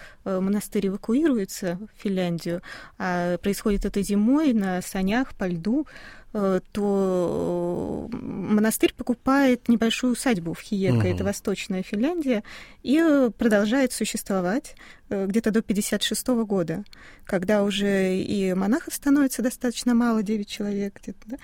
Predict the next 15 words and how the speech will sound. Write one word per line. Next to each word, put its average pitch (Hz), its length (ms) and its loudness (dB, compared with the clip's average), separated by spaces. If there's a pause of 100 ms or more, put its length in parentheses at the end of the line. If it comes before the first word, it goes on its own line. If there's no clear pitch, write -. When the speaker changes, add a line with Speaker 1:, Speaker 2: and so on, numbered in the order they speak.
(300)
Speaker 1:
э, 196 260 2
и, 220 340 -2
э, 220 320 2
принимается 220 560 4
решение 269 540 4
просто - 340 -6
с-, - 680 -6
соединиться 214 800 2
с 190 440 -2
Новым 208 300 0
Валаамским 190 600 -4
монастырем. 240 420 -2
Вот 262 80 0
таким 233 260 2
образом 220 400 4